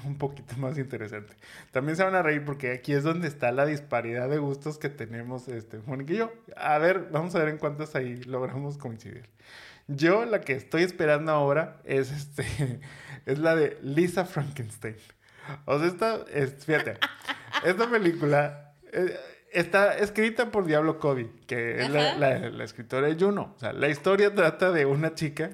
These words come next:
Speaker 1: quien al no poder encontrar una buena pareja, decide, este, crearla usando cadáver, este, hay un cadáver que desenterró y otras partes ahí de
Speaker 2: Ah, le va a salir ahí
Speaker 1: de
Speaker 2: como
Speaker 1: otros.
Speaker 2: Bella.
Speaker 1: Sí, sí, sí. Mo-, <laughs> me dio risa porque ya cuando la vi dije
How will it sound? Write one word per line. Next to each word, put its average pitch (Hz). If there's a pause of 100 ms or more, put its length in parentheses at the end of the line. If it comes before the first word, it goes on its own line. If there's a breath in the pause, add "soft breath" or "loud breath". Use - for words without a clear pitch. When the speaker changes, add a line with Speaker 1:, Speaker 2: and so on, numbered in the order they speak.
Speaker 1:
quien 123
al 120
no 156
poder 170
encontrar 139
una 147
buena 143
pareja, 131 (440 loud breath)
decide, 156
este, 139
crearla 151
usando 131
cadáver, 180
este, 139
hay 127
un 156
cadáver 147
que 139
desenterró 139
y 165
otras 151
partes 139
ahí 123
de 208
Speaker 2:
Ah, 233
le 247
va 254
a 254
salir 311
ahí 285
Speaker 1:
de 262
Speaker 2:
como -
Speaker 1:
otros. 139
Speaker 2:
Bella. 220
Speaker 1:
Sí, 170
sí, 202
sí. 185
Mo-, 160 (180)
<laughs> 175
me 165
dio 202
risa 220
porque 180
ya 139
cuando 180
la 170
vi 190
dije 123